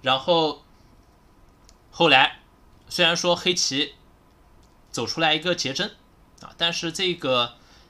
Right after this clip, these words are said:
结针转换过后还是白棋优势的一个局面。如果说黑棋要是直接吃掉中央四颗白棋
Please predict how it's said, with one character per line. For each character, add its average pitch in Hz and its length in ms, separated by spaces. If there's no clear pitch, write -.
结 147 200
针 226 240
转 123 220
换 170 240
过 185 160
后 - 240
还 117 300
是 175 260
白 113 240
棋 127 280
优 160 120
势 156 140
的 135 100
一 113 60
个 127 100
局 110 160
面。 123 160
如 226 140
果 240 160
说 202 220
黑 226 180
棋 - 140
要 185 160
是 170 420
直 151 180
接 208 200
吃 208 180
掉 202 400
中 202 160
央 208 260
四 - 220
颗 160 140
白 127 180
棋 117 320